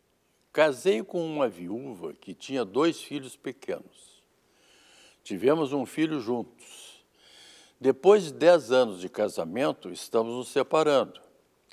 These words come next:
Terei de pagar pensão também para os dois filhos dela?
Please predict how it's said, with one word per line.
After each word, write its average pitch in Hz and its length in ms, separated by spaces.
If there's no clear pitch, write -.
Terei 160 340
de 160 120
pagar 131 500
pensão 120 680
também 123 600
para 110 240
os 95 160
dois 127 320
filhos 110 400
dela? 120 480